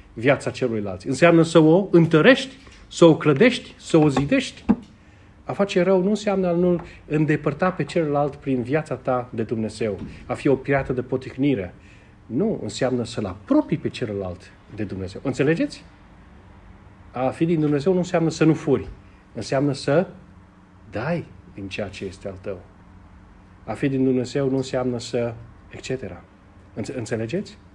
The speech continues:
Și cred că asta e o lecție la care, uh, cel puțin,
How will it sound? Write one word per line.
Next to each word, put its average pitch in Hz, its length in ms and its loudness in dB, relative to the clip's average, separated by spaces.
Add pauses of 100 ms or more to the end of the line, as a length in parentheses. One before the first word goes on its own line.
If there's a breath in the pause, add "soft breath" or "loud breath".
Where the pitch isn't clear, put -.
(540 loud breath)
Și - 180 -6
cred 254 160 0
că 240 100 -4
asta 190 180 -4
e - 20 2
o 165 40 2
lecție 175 340 -2
la 151 100 -2
care, 143 320 -4 (100)
uh, 131 80 -4 (160)
cel 165 140 -4
puțin, 156 380 0